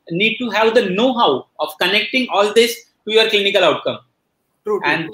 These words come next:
Speaker 1: that part requires continuous, vigorous learning, and that is not one person job. You need to have a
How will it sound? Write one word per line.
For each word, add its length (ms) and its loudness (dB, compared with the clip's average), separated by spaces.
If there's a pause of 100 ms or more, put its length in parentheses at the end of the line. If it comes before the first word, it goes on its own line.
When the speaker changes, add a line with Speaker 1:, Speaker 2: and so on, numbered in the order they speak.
Speaker 1:
that 200 -2
part 320 2 (1080)
requires 540 -2
continuous, 640 -4
vigorous 640 -2 (240)
learning, 540 2 (320)
and 240 -4
that 200 -2
is 80 -8
not 180 -2
one 180 -2
person 320 -2
job. 240 -4
You 140 -6
need 200 -4
to 80 -10
have 200 -2
a 140 -2